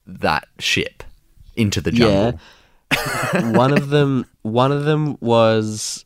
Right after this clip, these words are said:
Speaker 2: um, hanging from a tree.
Speaker 1: Yeah. Ha-, did he climb that
Speaker 2: And
Speaker 1: tree?
Speaker 2: the, well, no, I think he got, I think he got, like, stabbed, like, and propelled onto it.
Speaker 1: Yeah.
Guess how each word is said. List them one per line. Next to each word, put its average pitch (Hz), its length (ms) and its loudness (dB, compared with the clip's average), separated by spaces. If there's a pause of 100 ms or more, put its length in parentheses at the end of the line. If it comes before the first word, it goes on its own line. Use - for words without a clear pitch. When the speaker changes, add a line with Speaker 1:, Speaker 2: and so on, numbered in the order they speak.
(140)
Speaker 2:
um, 98 600 2
hanging 117 500 -2
from 104 420 -2 (400)
a 104 80 -4
tree. 104 440 2
Speaker 1:
Yeah. 85 240 -2 (220)
Ha-, - 180 -8
did 95 200 -2
he 90 60 -2
climb 92 280 0
that 92 80 4
Speaker 2:
And 92 60 0
Speaker 1:
tree? 95 180 0
Speaker 2:
the, 104 280 -4 (540)
well, 120 240 4
no, 117 240 2 (180)
I 104 80 0
think 123 220 -2
he 135 100 0
got, 127 320 0
I 107 60 0
think 123 180 -2
he 139 80 -4
got, 131 160 2
like, 104 160 2
stabbed, 101 720 -2 (540)
like, 95 460 -2 (520)
and 101 220 0
propelled 107 500 -2
onto 117 380 0
it. 214 140 -8
Speaker 1:
Yeah. 78 400 -2